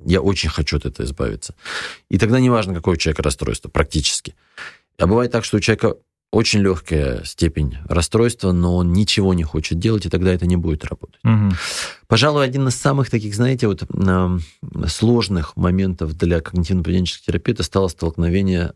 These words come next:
Speaker 1: с расстройствами личности,
Speaker 2: Мгм.
Speaker 1: или тем, что в, в нашей психиатрии называлось психопатиями. То есть, я поясню для клиентов, это ситуация, когда есть какая-то черта личности, наблюдающаяся с детства и сильно дезадаптирующая человека.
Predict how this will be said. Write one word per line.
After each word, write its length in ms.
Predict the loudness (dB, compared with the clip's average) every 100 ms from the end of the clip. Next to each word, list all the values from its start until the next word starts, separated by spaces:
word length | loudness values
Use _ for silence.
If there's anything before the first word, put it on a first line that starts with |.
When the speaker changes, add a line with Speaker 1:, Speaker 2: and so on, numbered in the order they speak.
| _
Speaker 1:
с 160 | -8 -2
расстройствами 640 | -2 0 -2 0 0 2
личности, 680 | 2 2 0 -2 -4 -8 -16 _ _ _
Speaker 2:
Мгм. 100 | 4 4
Speaker 1:
или 120 | 2 _ _
тем, 180 | 0 0
что 260 | 0 -2 -2 -6
в, 220 | -10 -14 -14 -12 -12 -4
в 60 | 0
нашей 320 | 2 0 -2
психиатрии 480 | -4 -2 0 0 0
называлось 320 | 0 -2 -4
психопатиями. 880 | -8 -4 -2 0 -2 -2 -8 -8 -14 _ _ -16 -16 -16 _
То 100 | 0
есть, 140 | 0 2
я 160 | 0 2
поясню 320 | 0 2 2
для 160 | 2
клиентов, 600 | 2 2 2 0 -2 -2
это 300 | -2 2 0 0 -14 -18 -12
ситуация, 460 | 0 0 2 0
когда 280 | 0 2 2
есть 220 | 2 2 0
какая-то 420 | 0 2 2 0
черта 360 | 0 0 2 0
личности, 560 | 0 0 0 0 0
наблюдающаяся 920 | 2 2 2 2 2 0 0 0 0 -2
с 80 | 2
детства 640 | 2 2 0 0 0 0 _ _ _
и 60 | 0
сильно 340 | 2 2 2
дезадаптирующая 1120 | 2 2 2 0 -2 0 2 2 0 -2 -4 -4
человека. 460 | -4 -2 -4 -2